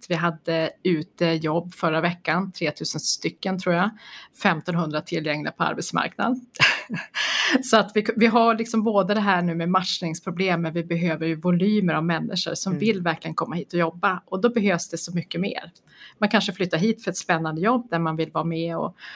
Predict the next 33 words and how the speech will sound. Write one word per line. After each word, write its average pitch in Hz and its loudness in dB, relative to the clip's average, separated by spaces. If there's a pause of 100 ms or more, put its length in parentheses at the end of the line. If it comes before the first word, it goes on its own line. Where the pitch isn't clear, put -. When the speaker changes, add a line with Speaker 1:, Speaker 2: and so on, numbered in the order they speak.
(240)
Speaker 1:
och 170 4
liksom 165 -2
vara 180 6
mitt 180 2
i 175 4
den 165 2
här 156 6
gröna 165 4
omställningen. 190 0
Men 190 4
vi 170 2
behöver 202 2
ju 196 4
skapa - 0
liksom - -6
kultur 202 0
och 165 -2
fritid 180 -2
som 202 -2
får 180 2
attraktiva 180 -2
boendemiljöer 175 -2
som 180 -6
verkligen - -6
får - -14
människor - -6
att - -10
trivas 185 0
här - -2
och - -4
att - -6
stanna 180 2
kvar. - -2